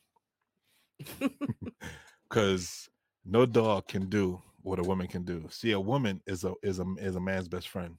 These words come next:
Speaker 2: A
Speaker 1: Mm.
Speaker 2: woman is the person that ride and dies with that man.
Speaker 1: Right.
Speaker 2: That woman is always there for him, picks him up when he's down. Um,
Speaker 1: Hi, Denise. Mm-hmm.
Speaker 2: kick, picks him up when he's down.
Speaker 1: Mm-hmm.
Speaker 2: He's always,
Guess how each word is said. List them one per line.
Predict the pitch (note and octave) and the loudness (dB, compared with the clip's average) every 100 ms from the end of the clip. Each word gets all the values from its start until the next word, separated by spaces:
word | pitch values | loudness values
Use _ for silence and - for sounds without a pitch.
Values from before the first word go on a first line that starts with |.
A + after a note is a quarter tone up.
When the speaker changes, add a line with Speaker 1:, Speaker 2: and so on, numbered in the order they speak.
| _ _ _ - | _ _ _ -14
Speaker 2:
A | |
Speaker 1:
Mm. | F3 G3+ G3 F#3+ F3+ D3 | -10 -6 -2 0 0 4
Speaker 2:
woman | B3 A#3 F2+ F2+ _ _ _ _ _ _ _ | 4 4 -2 -8 _ _ _ _ _ _ _
is | G#2 F#2+ - | -4 -4 -4
the | F#2 | -6
person | - G#2 G2+ F#2+ F2+ | 0 -2 -2 -6 -6
that | F2+ F#2 E2+ F#2 | -6 -6 -8 -4
ride | G2 G#2 G#2+ | 0 2 0
and | G2 | -2
dies | G2+ G2+ F#2+ F2+ | -2 0 -2 -4
with | F2 | -6
that | F#2 F2 | -6 -6
man. | F#2 F2+ F2 F2 _ C#3+ | -6 -6 -10 -16 _ -12
Speaker 1:
Right. | D3 D3+ | -8 -4
Speaker 2:
That | F#2+ | -2
woman | G#2 G2 F2+ | -2 0 -2
is | F2 | -4
always | F#2+ G2+ G2 | -2 -2 -2
there | - G2 | -2 -4
for | F#2 F2+ F2 | -4 -8 -10
him, | F2 _ _ _ | -12 _ _ _
picks | G2+ F2+ G2 | -6 -4 -4
him | F#2+ | -4
up | F2 | -4
when | G2 | -4
he's | F#2 F2 | -4 -2
down. | G#2+ A2 G#2+ A2+ _ _ _ _ _ _ _ - | -2 0 -2 -8 _ _ _ _ _ _ _ -6
Um, | F3+ E3 E3 | -6 -6 -6
Speaker 1:
Hi, | F#3 F3+ | -6 -6
Denise. | F#3 E3+ E3+ E3+ D3+ | -8 -10 -10 -14 -12
Mm-hmm. | E3 F3+ F#3+ | -10 -8 -8
Speaker 2:
kick, | G#3 A2 - | -2 -2 -2
picks | A2 - | -4 -2
him | G#2 G#2+ | -2 -2
up | G2 | -2
when | G2 | -2
he's | F#2+ | -2
down. | F#2+ G2+ G#2 G#2 G#2+ | 0 2 4 2 -2
Speaker 1:
Mm-hmm. | D#3 D#3 E3 F#3 _ _ _ _ | -6 -10 -10 -14 _ _ _ _
Speaker 2:
He's | F#2 F2 | -8 -2
always, | F#2+ G2+ G#2 | 2 2 2